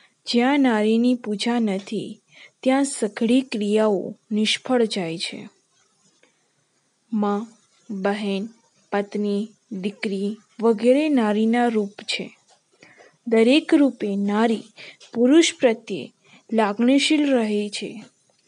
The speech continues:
પણ એક રૂપ એવું છે, જેમાં તે પોતાનું અખૂટ વહાલ વર્ષાવે છે.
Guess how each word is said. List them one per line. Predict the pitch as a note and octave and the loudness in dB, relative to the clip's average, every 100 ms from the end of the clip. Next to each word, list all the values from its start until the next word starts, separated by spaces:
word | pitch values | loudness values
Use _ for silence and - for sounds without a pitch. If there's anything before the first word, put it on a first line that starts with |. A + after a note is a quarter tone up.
| _ - - | _ -14 0
પણ | B3 C4+ G#3+ - _ _ - | 2 2 -2 -8 _ _ -4
એક | C4+ - | -2 4
રૂપ | D#4+ E4+ B3+ | 4 4 0
એવું | A#3+ A3+ A#3+ C4 | -4 -4 0 -2
છે, | - - - - - - - _ - | -2 -8 -10 -16 -20 -20 -20 _ 2
જેમાં | B3 C4 D#4 | 4 4 2
તે | D4+ | 2
પોતાનું | D#4 A#3+ A3 A3 A#3+ A#3+ A3 - | -2 2 2 2 0 0 -4 -6
અખૂટ | G#3 - - D#4 D#4+ | -10 -4 2 2 2
વહાલ | C4 G#3 A3 G#3 | 0 0 -2 -4
વર્ષાવે | G#3 F#3 G3 - F3+ E3+ F3 | -2 -2 -2 -4 -6 -8 -12
છે. | - - G3 | -12 -14 -16